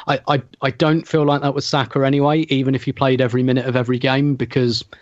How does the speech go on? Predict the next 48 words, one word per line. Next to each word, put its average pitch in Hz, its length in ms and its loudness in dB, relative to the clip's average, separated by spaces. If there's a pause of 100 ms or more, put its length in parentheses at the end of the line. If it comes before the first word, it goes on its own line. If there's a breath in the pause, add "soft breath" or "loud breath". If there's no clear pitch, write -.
(260 loud breath)
you 131 80 0
know, 113 120 0
he's 110 300 -4 (140)
really 113 260 0
good. 139 300 2
He's 120 320 -2
really 117 180 0
young. 120 480 2 (300 soft breath)
I 123 80 -2
really 113 280 -2 (160)
trust - 320 -2
him 127 100 2
like 127 200 2
that 127 160 0
anyway. 127 360 2
He's 113 200 -2
an 117 60 -4
attacker, 135 580 -2 (260 loud breath)
which 117 180 -6
I 117 60 -2
think 113 240 -4
is 110 80 -2
different 131 720 0
to 123 160 0
when 117 200 2
you've 117 180 -2
got, 120 220 0
like, 113 300 0
Sol 117 300 0
Campbell 117 580 0
or 113 140 0
Ashley 117 260 -2
Cole 117 360 -2
or 110 60 -2
Tony 120 320 0
Adams 117 320 -2
or 120 80 -2
David 113 320 -2
Seaman 127 360 2
in 123 100 2
the 120 60 0
team. 120 400 0 (640 loud breath)
Um, 123 440 2
but, - 220 0
uh, 156 60 0 (160)
but 160 180 2
I 151 60 4
was, 147 280 0